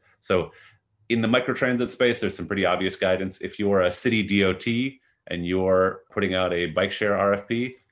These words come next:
you can make sure that you're asking for not just G B F S, but maybe also encouraging your vendors to be able to, uh, actually do third-party payment for bike and scooter share. Uh, if you're regulating taxi and ride hail, you can start to think about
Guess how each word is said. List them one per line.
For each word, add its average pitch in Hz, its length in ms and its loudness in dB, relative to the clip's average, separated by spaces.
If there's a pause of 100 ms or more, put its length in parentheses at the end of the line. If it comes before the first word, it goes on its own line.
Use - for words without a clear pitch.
you 98 120 -6
can 98 120 -4
make 95 180 0
sure 101 340 0
that 98 100 -4
you're 90 160 0
asking 90 360 -4
for 87 260 -4
not 107 180 -2
just 101 260 -2
G 95 120 -4
B 92 200 -2
F 87 120 -2
S, 160 320 -4 (200)
but - 120 -2
maybe 101 200 -2
also 92 220 0
encouraging 90 560 -2
your 87 140 -4
vendors 87 400 -4
to - 100 -14
be 85 140 -8
able 80 160 -10
to, 80 360 -8 (320)
uh, - 120 -10
actually 87 360 -6
do 82 140 -6
third-party 82 600 -4
payment 80 400 -8 (320)
for 82 80 -8
bike 76 240 -6
and 76 100 -14
scooter 78 320 -12
share. - 360 -12 (340)
Uh, 82 160 -2
if - 240 -6
you're 92 220 0
regulating 104 540 0
taxi 107 380 -6
and 95 60 0
ride 104 200 2
hail, 135 200 4
you 113 80 -2
can 98 120 -8
start 101 180 -2
to 101 80 -6
think 95 160 -4
about 87 360 0